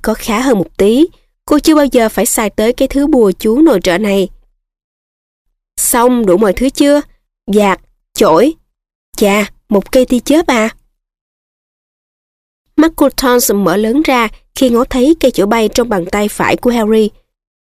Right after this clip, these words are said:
Đó là niềm vui và niềm tự hào của Harry, một cây chổi bay tiêu chuẩn quốc tế, món quà của chú Sirius. Cô Tonks nói bằng giọng ghen tị. "Cô đây vẫn còn cởi mãi cây sao chổi hai sáu mươi.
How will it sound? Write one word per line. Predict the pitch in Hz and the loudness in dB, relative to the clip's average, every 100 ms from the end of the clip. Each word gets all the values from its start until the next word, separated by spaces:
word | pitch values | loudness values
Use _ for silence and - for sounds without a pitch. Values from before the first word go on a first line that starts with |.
| - | -6
Đó | 202 | -2
là | 294 269 | 0 2
niềm | 202 185 | 2 2
vui | 226 233 220 | 2 0 0
và | 226 | 0
niềm | 220 208 | 2 2
tự | 214 | 0
hào | 208 226 233 | 0 -2 -2
của | - 269 | 0 0
Harry, | 285 277 285 254 - _ - | 2 2 2 -2 -8 _ -2
một | 202 - | 0 0
cây | 220 | 0
chổi | - 208 | 0 0
bay | 226 202 | 0 0
tiêu | - 202 | 0 -2
chuẩn | 180 170 | 0 0
quốc | 262 - | -2 -2
tế, | 220 226 320 - _ - | 0 0 -2 -4 _ -4
món | 226 294 | -2 0
quà | 269 202 | 0 0
của | - 165 | -2 -2
chú | - 220 | 0 0
Sirius. | - 233 190 196 226 294 - _ _ _ _ _ _ _ _ | 0 -2 0 0 0 -2 -6 _ _ _ _ _ _ _ _
Cô | - 277 | -2 -2
Tonks | 277 277 269 254 | 0 0 0 -2
nói | 240 311 | 0 0
bằng | - 208 | 0 0
giọng | 185 165 | 2 2
ghen | 175 185 | 2 0
tị. | 175 160 131 - _ _ _ _ _ _ _ _ | 2 0 0 -6 _ _ _ _ _ _ _ _
"Cô | - 240 | 0 0
đây | 220 220 214 190 | 2 2 2 2
vẫn | 165 208 | 2 0
còn | 240 202 180 - | -2 -2 -2 0
cởi | 156 175 | 0 2
mãi | 233 156 233 - | 0 -2 -2 -2
cây | 214 196 | -2 -2
sao | - 220 202 | -2 -2 -2
chổi | 185 131 | 0 0
hai | 233 233 202 | -2 -4 -2
sáu | - 214 | -2 0
mươi. | 254 254 233 | 2 2 2